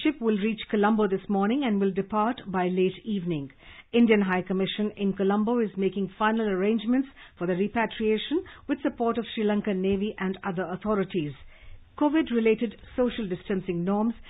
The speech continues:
have been created on board, and evacuees would be provided basic amenities and medical facilities during the sea passage. Indian Navy has already repatriated one thousand four hundred and eighty-eight Indian nationals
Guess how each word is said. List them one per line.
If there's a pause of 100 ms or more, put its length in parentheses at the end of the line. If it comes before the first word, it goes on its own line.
(160)
have
been
created
on
board, (340)
and
evacuees (380)
would
be
provided
basic
amenities
and
medical
facilities (340)
during
the (100)
sea
passage. (760)
Indian
Navy
has
already
repatriated
one
thousand
four
hundred
and (100)
eighty-eight
Indian
nationals